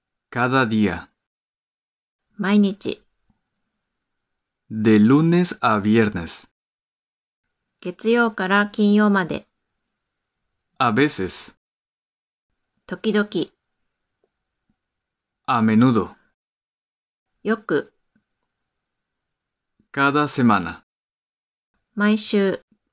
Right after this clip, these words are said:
Speaker 1: Todos los días me levanto a las siete.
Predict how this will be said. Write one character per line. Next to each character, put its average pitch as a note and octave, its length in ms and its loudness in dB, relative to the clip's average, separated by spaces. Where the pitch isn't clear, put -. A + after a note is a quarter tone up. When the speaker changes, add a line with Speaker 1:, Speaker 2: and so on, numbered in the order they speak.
Speaker 1:
Todos C#3+ 360 0
los D#3+ 220 2
días C#3 440 2
me G#2+ 140 4
levanto A#2+ 680 0
a A#2 100 -2
las G#2 160 -2
siete. G2+ 460 -2